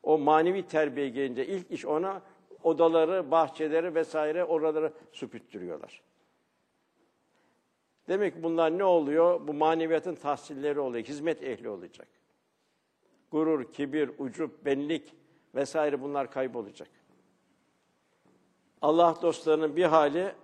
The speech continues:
onlar Allah'ları sever, Allah da onları sever. Bu Meryem suresinde iman edip de salih ameller işleye gelince onlar için çok merhametli olan Allah gönüllerde bir sevgi yaratacak.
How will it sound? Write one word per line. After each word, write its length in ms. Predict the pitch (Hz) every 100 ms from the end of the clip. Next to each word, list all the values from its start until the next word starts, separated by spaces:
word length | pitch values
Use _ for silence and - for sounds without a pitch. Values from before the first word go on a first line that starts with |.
| _ -
onlar 340 | - 160 170 160
Allah'ları 520 | 147 156 165 147 139
sever, 420 | - 139 160 170
Allah 360 | 147 143 135 117
da 60 | 131
onları 260 | 120 120
sever. 420 | 123 - 90 - _ _ _ _ _ _ _ _ _ _ _ _ _
Bu 100 | 147
Meryem 420 | 143 147 151 147
suresinde 680 | 139 127 117 - 120 120 180 - _ _ _ _ _ _
iman 440 | 143 151 165 165
edip 280 | 151 147 -
de 100 | 139
salih 420 | - 143 151 160
ameller 400 | 143 143 139 135
işleye 360 | 131 135 139 127
gelince 420 | 107 131 123 120
onlar 320 | 131 147 143
için 280 | 135 - 156
çok 300 | - 160 160
merhametli 520 | 131 127 127 123 -
olan 180 | 127 123 -
Allah 340 | 123 139 156 - - _ 131
gönüllerde 600 | 135 131 127 123 143 131
bir 60 |
sevgi 320 | 117 120 107
yaratacak. 460 | 101 92 - _